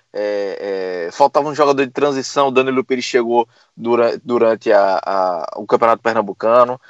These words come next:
Faltava mais um jogador de lado, porque Rafael Assis n-, praticamente não jogou. É, centroavante, o Rafael Oliveira veio jogar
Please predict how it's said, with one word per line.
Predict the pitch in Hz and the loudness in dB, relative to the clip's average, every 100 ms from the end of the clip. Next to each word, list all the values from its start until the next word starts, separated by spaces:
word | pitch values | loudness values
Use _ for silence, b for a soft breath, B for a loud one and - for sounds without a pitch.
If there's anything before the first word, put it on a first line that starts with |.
| b _ | b _
Faltava | 131 131 151 156 | 0 2 0 0
mais | 147 139 | 0 0
um | 147 | -2
jogador | 147 131 127 135 127 b b - | 0 0 0 0 0 b b -10
de | 123 | -2
lado, | 135 120 120 113 | 2 4 4 2
porque | 113 120 | -8 -12
Rafael | 113 120 - 127 | -8 -6 -2 -2
Assis | 113 - 117 104 - _ 80 _ | -2 -6 -14 -16 -20 _ _ _
n-, | 104 113 123 | -20 -14 -10
praticamente | 117 120 - 117 117 | 0 -2 -2 -10 -12
não | 117 117 | -12 -8
jogou. | 110 101 110 123 135 b b b - | -6 -6 -2 -2 -2 b b b -6
É, | 104 101 98 95 92 85 | -2 -2 -2 -4 -8 -8
centroavante, | - 143 156 123 135 135 131 | -4 0 2 4 4 2 0
o | |
Rafael | 120 127 135 | -2 2 2
Oliveira | 135 113 123 | 2 2 0
veio | 117 123 | 0 2
jogar | 123 117 117 | 4 4 2